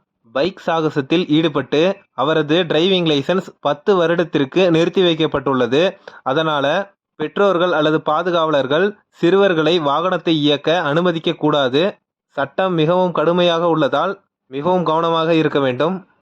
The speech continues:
பதினெட்டு வயது பூர்த்தியடைந்த நபர்களுக்கு டிரைவிங் லைசென்ஸ் எடுப்பதற்கு இனி ஆர் டி ஓ அலுவலகத்தில் வாகனத்தை இயக்கி காட்ட அ-, அவசியமில்லை. அதற்கு பதிலாக அரசு அங்கீகாரம் பெற்ற டிரைவிங் ஸ்கூல்ல நீங்க அப்ளை பண்ணி டிரைவிங் லைசென்ஸ்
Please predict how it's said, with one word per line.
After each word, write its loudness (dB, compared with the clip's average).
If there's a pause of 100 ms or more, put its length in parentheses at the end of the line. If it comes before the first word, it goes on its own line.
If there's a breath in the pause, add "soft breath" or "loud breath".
(260)
பதினெட்டு 0
வயது 2 (100)
பூர்த்தியடைந்த 2
நபர்களுக்கு 0 (440 loud breath)
டிரைவிங் 0
லைசென்ஸ் 0
எடுப்பதற்கு 0 (180)
இனி 2 (200)
ஆர் -4
டி 2
ஓ 2
அலுவலகத்தில் 0
வாகனத்தை 0
இயக்கி 0
காட்ட -2 (200)
அ-, -8 (280 soft breath)
அவசியமில்லை. 0 (140)
அதற்கு -2
பதிலாக 0 (520 soft breath)
அரசு -2 (100)
அங்கீகாரம் -2
பெற்ற -2
டிரைவிங் 0
ஸ்கூல்ல 0
நீங்க 0
அப்ளை 0
பண்ணி 0 (100)
டிரைவிங் 0
லைசென்ஸ் -2